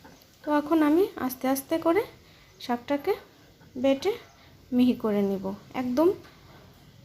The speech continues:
মসৃণ করে বেটে নিতে হবে, কারণ একটু আঁশ আঁশ থাকলে কিন্তু খাওয়ার সময়টা দাঁতে বাঁধবে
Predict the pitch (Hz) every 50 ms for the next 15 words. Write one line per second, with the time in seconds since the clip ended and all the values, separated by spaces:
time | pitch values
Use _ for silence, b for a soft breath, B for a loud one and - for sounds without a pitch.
0 | - 247 254 247 254 269 277 277 277 - 320 349 359 320 277 262 269 233 214 202
1 | 202 202 214 208 208 202 196 185 180 180 - - - - b b b b b b
2 | - 247 254 262 269 277 269 269 - 277 269 269 269 B B B B B B -
3 | 254 285 285 - 320 320 320 - - 330 311 330 339 349 349 - 339 339 330 330
4 | 415 415 - - 285 262 262 262 262 - 269 262 262 262 254 - 262 262 233 240
5 | 233 226 233 247 240 254 254 254 247 247 -